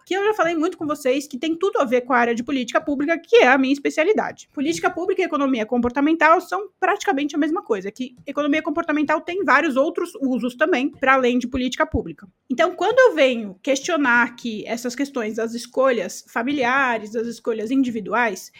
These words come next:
eu não tô falando, vai ter gente que vai falar, "Ah, Olivia, tá falando de meritocracia." Eu não tô falando disso, filho. Ninguém vai ser mais preocupado com política pública do que eu. Eu escolhi isso pra minha carreira. Eu fui lá, estudei economia com esse enfoque,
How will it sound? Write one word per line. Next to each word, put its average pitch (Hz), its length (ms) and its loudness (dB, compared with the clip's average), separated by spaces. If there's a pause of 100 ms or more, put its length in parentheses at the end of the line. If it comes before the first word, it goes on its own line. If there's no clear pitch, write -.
(200)
eu 269 80 -2
não 440 320 0
tô 277 240 6
falando, 247 420 -2
vai 226 100 -4
ter 240 100 -4
gente 233 100 -6
que 247 80 -6
vai 240 60 -4
falar, 247 200 2
"Ah, - 20 6
Olivia, 277 240 2
tá 285 80 -6
falando 311 240 2
de 330 60 -4
meritocracia." 339 920 0
Eu 262 80 0
não 415 200 -2
tô 403 140 0
falando 339 380 -2
disso, 214 360 -8
filho. - 280 -18 (100)
Ninguém 311 600 0 (280)
vai 262 280 2
ser 294 160 -2
mais 330 280 4
preocupado 285 500 -2
com 254 100 -6
política 247 360 -6
pública 277 340 -4
do 247 100 -6
que - 140 -10
eu. 196 240 0
Eu 220 140 0
escolhi 339 640 -2
isso 349 180 -10
pra 302 120 -6
minha 392 180 -4
carreira. 381 460 -6 (260)
Eu 190 140 -10
fui 269 240 -6
lá, 262 300 4
estudei 247 320 -2
economia 269 680 -6
com 233 200 -12
esse 285 200 -4
enfoque, 240 640 -6